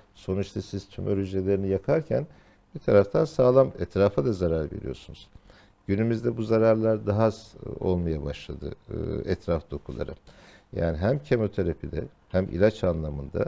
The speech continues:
hem uygulanabilirlik hasta grubunu daha iyi seçmek anlamında hem de radyoterapi anlamında ciddi gelişmeler var.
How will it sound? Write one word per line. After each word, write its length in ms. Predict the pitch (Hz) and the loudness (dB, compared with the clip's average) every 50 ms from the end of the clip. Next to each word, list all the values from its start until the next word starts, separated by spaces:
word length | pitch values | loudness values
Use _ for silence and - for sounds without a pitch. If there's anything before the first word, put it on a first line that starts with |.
| 156 131 | -4 -2
hem 180 | 95 95 101 - - | -2 -2 -2 -2 -4
uygulanabilirlik 880 | 90 95 95 92 101 101 104 104 107 104 101 104 104 101 104 110 - - | -4 -2 -2 -2 0 0 2 2 0 0 0 0 -2 -2 -2 -4 -6 -2
hasta 340 | 87 90 90 - - 131 | -2 -2 -2 -2 -4 -4
grubunu 440 | 120 107 107 101 101 - 101 101 101 90 87 | -2 0 0 -2 -2 -2 -2 -6 -6 -2 2
daha 180 | 98 98 104 113 | 6 6 6 6
iyi 80 | 117 | 4
seçmek 500 | 113 - - 90 - - - 80 - - | 2 -2 -6 -6 -6 -4 -8 -10 -8 -8
anlamında 580 | 80 78 76 73 73 73 73 76 - - 139 - - - - - - _ - _ _ _ - | -8 -8 -6 -8 -8 -8 -10 -6 -4 -4 -4 -4 -4 -10 -20 -20 -20 _ -20 _ _ _ -4
hem 180 | - 160 151 123 | -4 -2 0 2
de 80 | 113 | 2
radyoterapi 580 | 110 117 117 110 - - 117 110 113 110 - 117 | 4 4 4 4 2 2 4 4 4 4 6 4
anlamında 440 | 107 101 95 90 87 90 101 117 107 | 4 4 4 0 -2 -2 -4 -6 -6
ciddi 320 | - - - - 110 101 | -8 -12 -6 -4 -2 0
gelişmeler 480 | 92 90 82 - - - 80 78 69 71 | 0 -2 -2 -4 -8 -12 -8 -6 -6 -6
var. 340 | - - - - - - | -8 -10 -14 -20 -20 -20